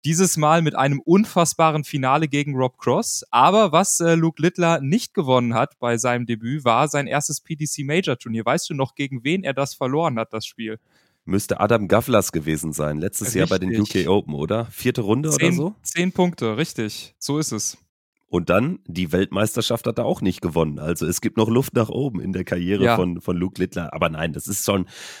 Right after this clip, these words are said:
Speaker 2: schon absolut, äh, genial. Vor allen Dingen, wenn man jetzt, äh, sich die European Tour vorstellt. Das werden wir wahrscheinlich jetzt auch nur die le-, nächsten zwei Turniere erleben. Bei Event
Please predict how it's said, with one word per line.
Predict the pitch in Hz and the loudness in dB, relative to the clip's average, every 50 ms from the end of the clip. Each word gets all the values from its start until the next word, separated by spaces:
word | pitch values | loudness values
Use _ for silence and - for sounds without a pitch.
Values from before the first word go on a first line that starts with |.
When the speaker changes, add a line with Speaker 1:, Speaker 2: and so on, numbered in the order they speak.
| - - | -12 -4
Speaker 2:
schon | - 101 98 - | 0 0 0 0
absolut, | - - - - - 107 98 95 90 - - | -2 -6 -4 2 2 4 4 4 2 0 -6
äh, | - 67 87 85 | -4 -4 -4 -2
genial. | 78 92 92 92 87 80 80 87 95 107 | -2 -2 0 0 0 -2 -2 -2 -2 -2
Vor | - - 80 | -2 -4 -6
allen | - 92 95 | -4 -2 0
Dingen, | 95 95 98 85 | 0 0 0 0
wenn | - 90 | 0 0
man | 87 87 87 85 | 0 -2 -2 0
jetzt, | 82 87 - - - - - | -2 -2 -2 -4 -6 -6 -4
äh, | - 71 69 55 50 58 | -4 -4 -4 -4 -6 -6
sich | 82 82 90 - | -6 -8 -8 -8
die | - 92 85 80 | -8 -10 -4 0
European | 90 92 98 101 90 - - 98 95 85 | 2 2 2 2 0 -2 -4 -6 -6 -4
Tour | - 90 90 90 | -2 0 0 0
vorstellt. | - - - 80 80 95 - - - 107 110 113 | -2 -4 -8 -6 -4 -4 -6 -4 -4 -4 -4 -4
Das | 95 87 85 82 | -4 -4 -2 -2
werden | 85 87 92 | -2 0 0
wir | 87 85 76 | 0 2 0
wahrscheinlich | 87 - - 85 90 98 95 | 0 0 0 -2 -2 -2 0
jetzt | 98 90 - | -2 -2 -2
auch | - 92 95 | -4 -4 -2
nur | 95 92 95 101 104 | 2 4 4 4 4
die | 104 107 | 2 0
le-, | 95 92 92 - _ - | 0 -2 -4 -4 _ -6
nächsten | 87 87 90 95 - - - 104 | -4 -2 -2 -2 -2 -4 -8 -8
zwei | 98 - - 92 95 | -8 -2 0 0 -2
Turniere | - - 95 90 90 98 101 98 | 0 -2 -4 -2 -2 -2 -2 -2
erleben. | 85 85 85 82 82 85 90 110 123 - - - - - - - - - - | -2 -2 -2 -2 -2 -4 -4 -4 -6 -8 -10 -18 -20 -18 -18 -20 -20 -16 -6
Bei | - - 90 98 107 | -2 0 2 2 2
Event | - 98 95 85 92 98 98 - | 2 0 -2 0 0 -2 -2 -4